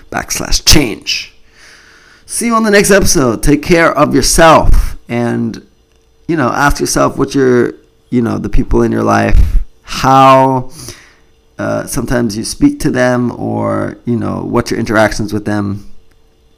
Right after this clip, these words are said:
how they change based on who you're speaking to,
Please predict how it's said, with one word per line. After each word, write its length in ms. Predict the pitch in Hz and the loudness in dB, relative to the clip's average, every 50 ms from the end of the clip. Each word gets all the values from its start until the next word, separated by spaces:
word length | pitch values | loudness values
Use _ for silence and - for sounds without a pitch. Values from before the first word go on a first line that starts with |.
| _ _ _ _ _ _ _ _ _ _ _ _ - | _ _ _ _ _ _ _ _ _ _ _ _ -14
how 220 | - 117 123 127 | -8 -6 -4 -2
they 140 | 117 123 117 | 0 -2 -2
change 720 | - - - - 139 135 127 120 107 98 92 95 95 95 | 0 0 0 2 2 2 2 0 0 -2 -4 -6 -6 -4
based 340 | 113 110 107 104 101 - 110 | -2 0 0 0 -2 -2 -2
on 300 | 104 101 98 98 98 98 | -2 0 0 -2 -4 -4
who 180 | - - 135 | -2 -2 0
you're 160 | 127 113 107 | 0 -2 -4
speaking 400 | 101 - - 120 117 - 101 98 - | -4 -4 -4 -4 -4 -2 -4 -8 -8
to, 280 | - - 67 52 - | -10 -12 -14 -14 -14